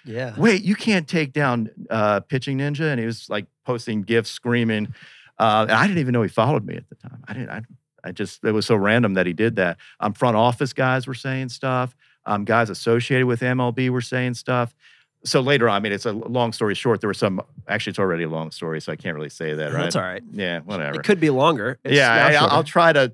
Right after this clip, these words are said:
Speaker 2: I'll try to circle
Speaker 1: <laughs>
Speaker 2: back. So it, there were some articles written on it.
Speaker 1: Right.
Speaker 2: Um, M L B ended up reaching out to me, and instead of this whole, "We don't want, we don't," they said, "We love what you do. We think it's great. We think it showcases the game,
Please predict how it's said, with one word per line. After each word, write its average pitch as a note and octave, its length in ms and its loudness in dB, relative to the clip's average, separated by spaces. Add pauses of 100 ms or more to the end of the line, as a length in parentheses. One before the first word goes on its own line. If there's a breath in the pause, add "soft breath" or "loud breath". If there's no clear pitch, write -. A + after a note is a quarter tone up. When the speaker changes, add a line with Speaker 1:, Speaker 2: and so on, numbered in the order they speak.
Speaker 2:
I'll D3+ 80 2
try E3+ 180 4
to C#3 60 0
circle D3+ 320 2
Speaker 1:
<laughs> A#2+ 140 2
Speaker 2:
back. G2+ 200 2 (560 loud breath)
So D3 380 6
it, D#3 240 0
there D#3+ 80 4
were D3 80 4
some C#3 140 -2
articles C#3 460 4
written B2+ 280 2
on A#2 240 4
it. G#2+ 240 0
Speaker 1:
Right. G#2 240 2
Speaker 2:
Um, G2+ 140 -4
M A#2+ 140 2
L B2+ 140 4
B A#2+ 180 0
ended A2+ 160 2
up F#2+ 140 -2
reaching A2+ 360 -2
out G#2 280 0 (100)
to - 100 -8
me, G2+ 400 -4 (460)
and G#2 380 -2 (380)
instead E3+ 380 2
of C#3+ 120 2
this A#2+ 160 0
whole, B2+ 380 6
"We A#2+ 180 -2
don't A2+ 180 0
want, A#2 200 -2
we B2+ 100 -2
don't," A#2+ 340 -2
they C#3+ 120 -2
said, C#3 340 -2 (180)
"We F#3 160 -4
love G3 320 2
what A2+ 200 0
you G2 120 -4
do. D#2+ 260 -4
We C#3+ 140 -2
think E3 200 -2
it's A#2+ 140 -6
great. C3+ 340 0
We A#2+ 120 -2
think C3+ 200 -6
it B2 100 -6
showcases A#2+ 600 -4
the A2+ 80 -6
game, A2 420 -4